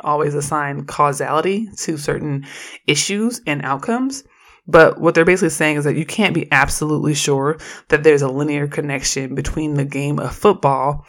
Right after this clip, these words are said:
and the outcome of C T E, or between C T E and the outcome of aggressive behavior, right? Because the idea is that there might be other people with C T E who are not creating these same circumstances for others, who are not harming others,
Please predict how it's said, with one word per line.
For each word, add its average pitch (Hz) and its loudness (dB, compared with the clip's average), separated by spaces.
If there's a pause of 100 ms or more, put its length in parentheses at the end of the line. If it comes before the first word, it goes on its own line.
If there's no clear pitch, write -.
(340)
and 147 2
the 151 -2
outcome 147 -4
of 143 -2
C - -6
T - -10
E, 170 -4
or 214 10
between 165 -2 (280)
C 190 -2
T 175 -8
E 185 0
and 165 2
the 147 -2
outcome 147 0
of 156 -2
aggressive 147 -2
behavior, 143 -4
right? 151 0
Because 180 -2
the 165 4
idea 165 4
is 165 0
that 147 0
there 151 0
might 156 2
be - -6
other 220 2
people 165 0
with 143 2
C 156 -4
T 151 -8
E 151 -2
who 160 -2
are 147 2
not 151 0
creating 143 -2 (340)
these 156 0
same 139 -2
circumstances 143 -4
for 151 -2
others, 143 -2
who 165 0
are 143 2
not 143 0
harming 147 -2
others, 139 -6